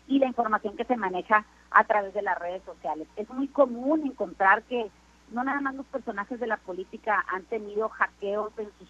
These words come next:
cuentas de redes sociales, a los artistas, también las personas del, de, eh, de, del pueblo, de la, de la ciudadanía en general han sufrido este tipo de delitos. Me parece que sería un tema de ponerle bastante atención, además de que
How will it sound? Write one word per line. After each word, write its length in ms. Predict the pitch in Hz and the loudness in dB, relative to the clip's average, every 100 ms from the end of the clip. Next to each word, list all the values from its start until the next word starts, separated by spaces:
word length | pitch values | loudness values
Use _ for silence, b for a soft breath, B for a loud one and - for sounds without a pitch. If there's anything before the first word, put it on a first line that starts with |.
| - | 2
cuentas 420 | 208 196 214 208 - _ _ - | 2 4 4 2 0 _ _ -4
de 160 | 214 | 2
redes 260 | 190 185 190 | 2 2 -2
sociales, 520 | 208 - 240 262 262 208 _ _ - | -6 -6 2 2 2 -8 _ _ -4
a 160 | 185 202 | -2 -2
los 200 | 214 285 | -6 -6
artistas, 680 | 247 - 214 180 - 220 - | -8 -8 -18 -18 -6 -6 0
también 300 | 240 240 269 | 0 0 -2
las 180 | 269 | -2
personas 480 | - 254 - 254 269 | -2 -8 -6 -4 -2
del, 200 | 254 214 196 | -2 -4 -6
de, 300 | 202 190 180 | -4 -4 -6
eh, 360 | - 190 175 - | -8 -10 -10 -12
de, 320 | 180 175 160 _ _ _ _ - | -10 -8 -10 _ _ _ _ -6
del 120 | 202 | -6
pueblo, 520 | - 220 196 226 240 240 | -4 0 2 2 0 0
de 120 | 220 | 2
la, 200 | 202 180 | 0 0
de 120 | 190 | -2
la 140 | 190 | -6
ciudadanía 400 | - 196 175 196 | -4 -4 -4 -8
en 40 | - | -10
general 400 | 240 202 202 208 | -4 2 2 2
han 200 | 208 214 | 0 -2
sufrido 280 | 233 202 208 | -10 -4 -6
este 140 | 202 220 | -6 -12
tipo 280 | 214 - | -12 -4
de 80 | 185 | -4
delitos. 240 | 170 - 170 | -4 -16 -14
Me 80 | |
parece 400 | 185 190 214 - | 0 0 0 -4
que 240 | 285 254 208 _ _ _ _ - | -2 -2 -2 _ _ _ _ 2
sería 220 | 233 247 | 4 4
un 100 | 269 | 0
tema 240 | 254 269 | -6 -4
de 60 | 277 | -4
ponerle 340 | 208 202 233 | -4 -4 2
bastante 480 | 247 196 214 220 254 | 2 2 -2 -2 -4
atención, 500 | 247 214 196 240 254 | -8 -8 -6 -6 -2
además 420 | 240 220 202 196 214 | -2 -2 -2 -4 -2
de 100 | 233 - | -8 -6
que 200 | 185 | -6